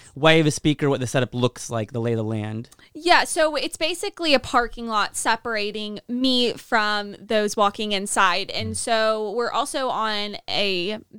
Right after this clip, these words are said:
Speaker 2: busy road. Um, and so it's very loud from the cars and everything going by. There's a fire station right across the street. So
Speaker 3: Mm.
Speaker 2: oftentimes they're leaving with their sirens and everything. There's just a lot going on.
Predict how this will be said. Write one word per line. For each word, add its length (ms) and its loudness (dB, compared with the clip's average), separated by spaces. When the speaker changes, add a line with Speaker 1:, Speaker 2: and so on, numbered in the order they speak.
Speaker 2:
busy 320 -2
road. 560 -2
Um, 540 0
and 320 -4
so 800 0
it's 300 -4
very 320 4
loud 280 2
from 160 -8
the 100 -10
cars 440 6
and 80 -2
everything 360 -2
going 220 -2
by. 300 4
There's 240 0
a 60 -4
fire 380 4
station 640 0
right 180 4
across 320 4
the 80 -4
street. 400 -6
So 120 4
Speaker 3:
Mm. 220 6
Speaker 2:
oftentimes 840 -2
they're 320 4
leaving 420 0
with 140 -2
their 140 2
sirens 600 0
and 80 -8
everything. 500 -6
There's 160 0
just 220 -4
a 80 0
lot 580 2
going 300 -6
on. 340 -4